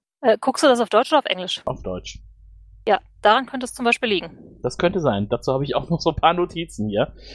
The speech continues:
Speaker 2: Die Stimmen sind nämlich auch sehr, ein bisschen sehr seltsam mit Babylon fünf verflochten. Auch zumindest
Speaker 1: Also
Speaker 2: jetzt die deutschen Stimmen.
Speaker 1: Aber wie gesagt, also ich finde den Schauspieler gut gewählt, die Stimme finde ich gut und er klingt halt auch überhaupt nicht herablassend. Er geht, klingt eigentlich immer sehr humorvoll bei dem, was er sagt, eigentlich weniger herablassend als die anderen Techno-Mages.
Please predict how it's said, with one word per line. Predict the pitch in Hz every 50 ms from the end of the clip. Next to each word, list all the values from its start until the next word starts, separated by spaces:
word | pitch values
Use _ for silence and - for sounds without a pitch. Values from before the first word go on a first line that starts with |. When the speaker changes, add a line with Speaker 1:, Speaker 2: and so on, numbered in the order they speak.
| - -
Speaker 2:
Die | - 117
Stimmen | - - - 151 160 165 175 180 170
sind | 156 160 92
nämlich | 110 135 143 139 143
auch | - 131 135
sehr, | - - 208
ein | 135 127
bisschen | 143 - - 190 156
sehr | 117 131 143 143
seltsam | 131 131 127 131 131 - 135 120
mit | 120 -
Babylon | - 117 113 123 123 113 113 110
fünf | - - 123 -
verflochten. | - 101 - - 98 85 - - - - - - - - - - - - - - - - - - - _ -
Auch | 110 131 127
zumindest | - 131 139 139 220 202
Speaker 1:
Also | 139
Speaker 2:
jetzt | 123 -
die | 120
deutschen | 98 104 104 104 - 110 101
Stimmen. | - - 98 90 92 90 87 - - - - 65 65 - - _ _ _ _ _ _ _ _ _ _ _ _ _ _ _ _ - -
Speaker 1:
Aber | 220 196
wie | 220 240
gesagt, | 240 233 247 233 - -
also | - 214 202 208
ich | - 233 - - - -
finde | - - - 214
den | 208 190
Schauspieler | - - 202 240 - 269 262
gut | 240 262 -
gewählt, | - 214 214 220 -
die | 196
Stimme | 165 - 254 240 277 262
finde | - 277 240 247
ich | 240 -
gut | - 247 233
und | 202
er | 202 196
klingt | - - 277 277 -
halt | 254 - -
auch | 214
überhaupt | 208 196 196 196 -
nicht | 185 208
herablassend. | 202 185 240 - - 214 349 - 214 196
Er | 196
geht, | 196 196 196 - -
klingt | - 247 247 240
eigentlich | - 208 202 208
immer | 220 220 208
sehr | 190 214 196 185 - -
humorvoll | - 180 196 202 208 202 202 220 262 330 339 - - 196 170 165
bei | - 180 175
dem, | 165 196 170 165
was | 170 - -
er | 190 180
sagt, | 151 190 202 233 - -
eigentlich | 196 196 196 185 196 160 170
weniger | 175 233 240 208 220 180 175
herablassend | 170 175 160 170 - - 185 170 - 196 196
als | 190 190
die | - -
anderen | 196 226 202 175
Techno-Mages. | - 180 - - 175 165 160 165 - - 190 - - -